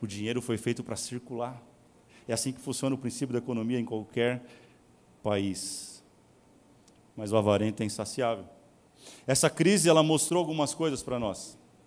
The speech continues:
Ela mostrou que a nossa segurança, ela não está no dinheiro. Ela atingiu ricos e pobres.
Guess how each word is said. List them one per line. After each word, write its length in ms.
Ela 160
mostrou 420
que 500
a 80
nossa 500
segurança, 840
ela 200
não 160
está 300
no 120
dinheiro. 300
Ela 120
atingiu 360
ricos 320
e 60
pobres. 720